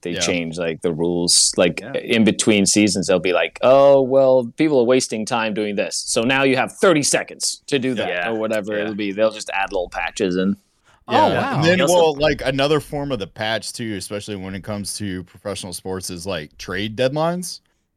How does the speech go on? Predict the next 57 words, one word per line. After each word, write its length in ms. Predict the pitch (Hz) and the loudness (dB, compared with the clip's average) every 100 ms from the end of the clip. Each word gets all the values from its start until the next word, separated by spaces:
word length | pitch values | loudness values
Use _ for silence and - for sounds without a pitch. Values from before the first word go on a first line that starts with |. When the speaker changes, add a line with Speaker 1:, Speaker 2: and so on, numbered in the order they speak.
| _ | _
Speaker 2:
So, 180 | _ 120 | _ -2
like, 180 | 104 98 | 0 -2
Speaker 4:
Mm-hmm. 20 | 104 | -2
Speaker 2:
you 60 | |
got 200 | 113 123 | 0 0
a 60 | 117 | -2
certain 320 | - 143 131 | -2 -2 0
amount 260 | 123 113 113 | 0 0 0
of 80 | 104 | -2
time 340 | 113 110 117 | -2 0 -2
to, 120 | 117 104 | -2 -2
like, 220 | 95 82 | -2 -4
trade 300 | - 101 87 | -4 -4 -4
players. 520 | 107 101 123 123 - _ _ _ _ | -2 -2 -2 -6 -12 _ _ _ _
So, 380 | - 117 92 90 | -6 -4 -2 -4
like, 160 | 90 90 | -6 -6
if 100 | 87 | -6
somebody's 300 | 107 98 90 | -6 -6 -4
not 100 | 101 | -6
working 240 | 90 95 90 | -6 -8 -6
out 160 | 92 | -6
on 140 | 90 87 | -8 -10
your 120 | 90 | -10
team, 200 | 98 92 | -10 -8
you 40 | |
can 80 | 98 | -8
go 120 | 95 | -8
pick 200 | 87 107 | -10 -10
up 120 | 92 85 | -10 -8
that 180 | 87 85 | -10 -6
guy 180 | 104 | -6
that 160 | 104 85 | -6 -6
you 80 | 82 | -8
need. 200 | 85 85 | -8 -8
It's 200 | 80 - | -10 -8
like, 180 | 98 82 | -10 -8
just 220 | 101 95 | -10 -8
like, 220 | 90 80 | -8 -10
you 80 | 92 | -12
know, 140 | 87 92 | -10 -10
"Oh, 380 | 92 117 107 98 | -8 -8 -8 -8
my, 180 | 104 - | -10 -6
my 100 | 123 | 0
army's 300 | 160 180 135 | 2 2 0
not 120 | 123 107 | -2 -4
performing 400 | 98 110 98 90 | -8 -8 -6 -6
well. 260 | 85 80 - _ _ | -6 -8 -14 _ _
Let 120 | 120 | -10
me 20 | |
Speaker 4:
Yeah. 60 | 127 | -2
Speaker 2:
try 200 | 170 147 | 2 2
this 180 | 139 156 | 0 -2
new 120 | 147 | -2
unit," 500 | 143 151 156 104 71 - | -2 -2 0 -2 -4 -4
Speaker 4:
<laughs> 120 | 202 | -4
Speaker 2:
you 300 | 240 233 262 | -2 -6 -8
know? 260 | 87 98 | -6 -6